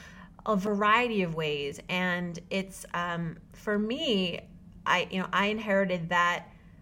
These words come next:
lesson f-, working with you. And I know that when times got tough and the economy got rough and I got laid off in two thousand nine, I could fall back on these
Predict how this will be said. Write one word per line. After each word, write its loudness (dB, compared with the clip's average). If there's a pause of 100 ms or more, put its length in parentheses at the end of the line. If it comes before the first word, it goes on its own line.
lesson 0
f-, -18
working 0
with -4
you. -4
And -4
I -2
know 2
that 0 (400)
when 2
times 2
got -2
tough 0
and -6
the -4
economy -4
got -6
rough -2
and -2
I 0
got -8
laid -2
off -4
in 2
two -4
thousand 0
nine, 2 (240)
I 6
could -2
fall 4
back 4
on -2
these -8